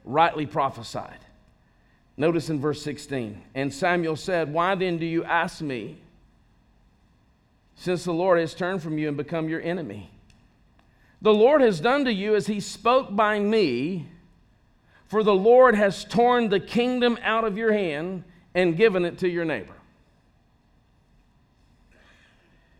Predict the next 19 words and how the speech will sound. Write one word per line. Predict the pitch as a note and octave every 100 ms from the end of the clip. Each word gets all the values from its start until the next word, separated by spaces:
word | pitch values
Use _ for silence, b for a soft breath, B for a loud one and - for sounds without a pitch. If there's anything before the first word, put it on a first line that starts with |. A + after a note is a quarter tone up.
| b b b -
Because | C#3 D#3 D3 A#2+
you | G3
did | D#3+ C#3+
not | D#3 D3+
obey | C#3+ C#3 C3
the | B2
voice | D3+ C#3 C#3
of | A#2
the |
Lord | A#2 G2+ G2 B2+
and | A2+
did | B2+
not | C3+ -
carry | - E3+ D#3+
out | C#3+ A#2+
his | A2 -
fierce | - F#3 F3+ F3 C#3
wrath | B2+ C3 A#2 B2+
against | B2+ C3+ B2 -